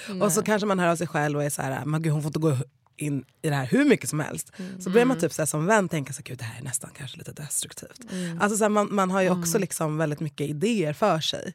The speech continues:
Speaker 3: Mm.
Speaker 1: Mm.
Speaker 2: som vän. Alltså att saker och ting kanske inte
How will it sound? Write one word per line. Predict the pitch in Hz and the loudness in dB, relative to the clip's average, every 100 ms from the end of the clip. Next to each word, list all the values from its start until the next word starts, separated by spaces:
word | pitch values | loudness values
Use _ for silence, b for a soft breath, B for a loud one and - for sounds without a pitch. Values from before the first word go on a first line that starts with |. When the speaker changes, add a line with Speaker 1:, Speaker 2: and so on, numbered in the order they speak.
| _ | _
Speaker 3:
Mm. | 185 175 170 | -6 -4 -4
Speaker 1:
Mm. | 180 180 | -4 -4
Speaker 2:
som | 175 185 185 | -4 0 4
vän. | 175 82 101 - | 4 2 -8 -6
Alltså | - 147 | -4 -2
att | 156 | -4
saker | - 151 151 | -4 -8 -6
och | |
ting | 151 143 | -8 -6
kanske | 143 139 | -6 -6
inte | 147 139 147 | -6 -6 -8